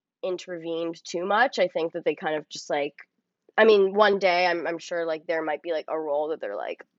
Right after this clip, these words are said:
"Sick, this is for Tessa." But, um, for the most part, I feel like I've been kind of, like, doing my thing, and they've been doing their thing, and then we, like, cheer and kind of support each other. Um, but yeah, no, my brother is, like, in law, uh, he's, he's,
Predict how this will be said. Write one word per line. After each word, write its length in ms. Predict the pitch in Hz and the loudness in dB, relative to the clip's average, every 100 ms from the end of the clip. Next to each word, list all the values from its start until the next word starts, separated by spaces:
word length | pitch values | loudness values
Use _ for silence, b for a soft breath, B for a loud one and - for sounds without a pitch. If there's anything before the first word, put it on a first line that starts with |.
| _ | _
"Sick, 480 | - - 165 117 - | -10 2 2 2 -6
this 240 | - - 185 | -8 -8 -10
is 120 | - | -8
for 120 | 180 | -6
Tessa." 580 | 165 156 - 247 294 320 B B B - | -4 -4 2 2 2 -2 B B B 6
But, 340 | 190 170 - - | 8 8 4 0
um, 200 | 170 185 | -6 -2
for 100 | 240 | 2
the 80 | 262 | 4
most 320 | 214 180 - | 4 2 0
part, 180 | 180 156 | -4 -4
I 80 | - | -4
feel 160 | 175 | -4
like 140 | 160 156 | -4 -2
I've 180 | 156 | -4
been 120 | 123 147 | -8 -12
kind 220 | 165 139 | -10 -10
of, 100 | - | -8
like, 200 | 143 160 | -8 -2
doing 260 | 185 165 165 | 4 4 4
my 180 | 156 165 | 0 0
thing, 480 | 170 165 165 170 | 0 4 4 4
and 80 | 165 | 4
they've 120 | 160 | 0
been 100 | 185 | -2
doing 200 | 196 196 | 0 2
their 180 | 185 165 | 4 2
thing, 280 | - 170 165 | 2 0 2
and 80 | 160 | 0
then 100 | 160 | -2
we, 120 | 151 | -2
like, 220 | 143 113 - | -2 -4 -8
cheer 480 | - 160 151 151 147 | -6 -2 0 2 2
and 180 | 143 | -2
kind 180 | 151 143 | -6 -8
of 100 | 143 _ | -8 _
support 420 | - 170 - 156 | -12 -8 -4 -2
each 180 | 151 - | -2 -6
other. 380 | 143 151 147 156 _ _ _ _ _ - | -2 0 2 0 _ _ _ _ _ -2
Um, 380 | 160 151 147 151 | 0 0 -2 2
but 160 | 196 | 6
yeah, 160 | 233 214 | 10 10
no, 140 | 214 | 10
my 120 | 202 | 8
brother 640 | 190 185 190 233 226 226 220 | 4 4 4 4 4 4 2
is, 260 | - 180 | 0 -2
like, 280 | 185 175 - 202 | -2 -2 -2 0
in 140 | 180 | 2
law, 300 | 147 156 156 - | 4 2 2 4
uh, 120 | 185 - 180 | 4 4 -2
he's, 140 | 165 - | -10 -14
he's, 220 | 185 | -14